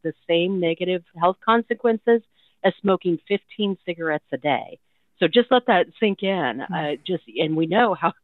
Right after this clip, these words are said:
Speaker 1: how bad smoking can be for you, but it's the same with social isolation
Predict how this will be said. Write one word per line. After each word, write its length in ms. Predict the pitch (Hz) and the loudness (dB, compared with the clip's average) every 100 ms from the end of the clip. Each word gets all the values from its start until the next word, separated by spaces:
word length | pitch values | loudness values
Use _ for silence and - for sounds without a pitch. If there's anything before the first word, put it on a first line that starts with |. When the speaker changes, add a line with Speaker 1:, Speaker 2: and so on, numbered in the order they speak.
| - - | -20 -4
Speaker 1:
how 100 | - | 0
bad 220 | 202 190 185 | 2 0 -2
smoking 400 | 226 294 285 220 | -4 -4 -4 -8
can 140 | 196 175 | -8 -8
be 180 | 165 - | -10 -10
for 200 | 165 160 | -10 -8
you, 160 | 160 151 | -8 -6
but 180 | 165 165 | -4 -2
it's 200 | 156 151 _ | -4 -8 _
the 80 | 165 - | -14 -8
same 240 | 180 185 | -6 -4
with 120 | 180 170 | -4 -4
social 280 | 170 156 156 | -6 -4 -4
isolation 640 | 156 - 156 147 - 147 | -6 -6 -10 -8 -8 -10